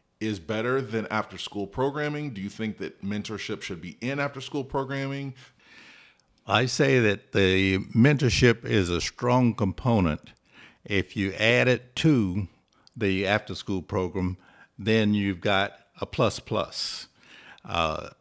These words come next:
Speaker 2: mentorship standing alone is a very good place, but when you can associate it with other areas of development, then it's even more effective. The mentoring part is that baseline part of establishing relationship.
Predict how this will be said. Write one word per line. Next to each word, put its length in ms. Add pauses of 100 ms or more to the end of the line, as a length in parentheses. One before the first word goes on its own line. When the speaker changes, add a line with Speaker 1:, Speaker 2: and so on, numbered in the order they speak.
(180)
Speaker 2:
mentorship 720
standing 520
alone 680 (300)
is 240
a 120
very 440
good 400
place, 320
but 180
when 180
you 160
can 200
associate 640
it 80
with 220 (120)
other 280
areas 460
of 180
development, 680 (440)
then 240
it's 200
even 360
more 260
effective. 540 (500)
The 520
mentoring 540
part 540 (260)
is 260
that 480
baseline 720
part 480
of 160
establishing 760
relationship. 1000